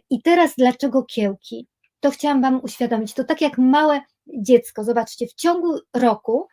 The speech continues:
z malutkiego bobaska, a w ogóle jeszcze, prawda, przez te dziewięć miesięcy, to w ogóle to już jest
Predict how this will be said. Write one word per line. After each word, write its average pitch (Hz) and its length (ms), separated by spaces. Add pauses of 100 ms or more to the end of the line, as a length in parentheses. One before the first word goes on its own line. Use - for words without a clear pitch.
(180)
z - 120
malutkiego 294 680
bobaska, 277 800 (640)
a 240 80
w 208 60
ogóle 233 280
jeszcze, 226 220
prawda, 214 280
przez - 200
te 220 100
dziewięć 208 300
miesięcy, 285 440
to 202 120
w 208 60
ogóle 262 280
to 214 120
już 190 160
jest 202 260